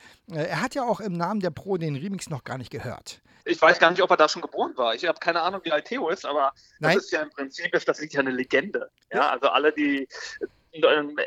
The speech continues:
Speaker 2: jünger sind als zwanzig, kennen das Lied ja auch gar nicht. Woher auch?
Speaker 1: Vielleicht zur Erklärung, du hast es vorhin schon kurz, kurz gesagt, ich durfte ja bei der Entstehung des Videos dazu mit dabei sein,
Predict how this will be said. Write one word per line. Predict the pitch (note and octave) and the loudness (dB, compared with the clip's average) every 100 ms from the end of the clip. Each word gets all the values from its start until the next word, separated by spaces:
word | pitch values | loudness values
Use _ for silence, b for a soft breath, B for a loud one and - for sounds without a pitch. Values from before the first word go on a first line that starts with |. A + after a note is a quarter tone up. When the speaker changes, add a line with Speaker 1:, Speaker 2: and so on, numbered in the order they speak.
| C#3+ C3+ | -2 0
Speaker 2:
jünger | E3+ G#3 | 2 4
sind | F3+ F3 | 4 4
als | D3 - | 2 4
zwanzig, | - - - - | 8 8 6 -4
kennen | G3+ B3+ | -2 -2
das | A3 - | -4 -8
Lied | - | 0
ja | A2+ | 2
auch | G#2+ | 2
gar | - A2+ | 2 -2
nicht. | G#2+ - | -2 -2
Woher | B2 E3 - | 6 6 6
auch? | G#2+ - _ _ - G3 | -2 -8 _ _ -16 0
Speaker 1:
Vielleicht | F3 G#3+ | 4 6
zur | - A3 | 4 2
Erklärung, | F#3 D#3+ A3+ G#3 G3+ | 2 2 2 2 2
du | E3 | 2
hast | F3+ | 0
es | D#3+ | -4
vorhin | - F#3 F#3+ | -2 -2 -2
schon | F3+ | -6
kurz, | D#3+ - - - D#3+ - | -8 -10 -16 -16 -16 -8
kurz | F#3 - | -6 -6
gesagt, | D#3+ D3+ F3 | -4 -4 -4
ich | E3 | -6
durfte | - G3 - | -4 -4 -2
ja | F3+ D#3 | -2 0
bei | D3+ | 0
der | D#3+ D3 D#3+ | 0 -2 -4
Entstehung | C#3+ - E3+ F#3+ | -8 -2 -2 0
des | D3+ A2 | -2 -4
Videos | D3 A3+ F#3+ | -4 -6 -4
dazu | F3+ - F#3 | -6 -4 -6
mit | E3+ | -2
dabei | C#3 C3+ F#3+ | -2 0 -2
sein, | G3 F#3+ G3 | -2 -4 -4